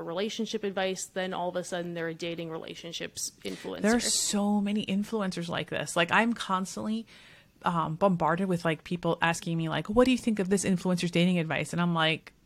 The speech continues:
Speaker 2: "I don't know where it comes from." Like, I don't, so much of, like, what I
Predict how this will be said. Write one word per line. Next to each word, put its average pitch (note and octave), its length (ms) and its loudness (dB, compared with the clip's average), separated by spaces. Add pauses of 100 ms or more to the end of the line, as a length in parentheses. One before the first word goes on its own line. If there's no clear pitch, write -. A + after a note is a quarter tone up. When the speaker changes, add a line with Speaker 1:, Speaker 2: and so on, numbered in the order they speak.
(240)
Speaker 2:
"I E3+ 120 4
don't F#3 180 0
know G3 80 4
where F#3 140 6
it - 100 -4
comes A#3+ 220 0
from." - 340 0 (120)
Like, E3+ 140 4
I F3 80 8
don't, F3+ 280 4 (840)
so A3+ 200 6
much A3+ 200 6
of, G#3 80 2
like, F#3 180 4
what F3+ 240 4
I E3 500 6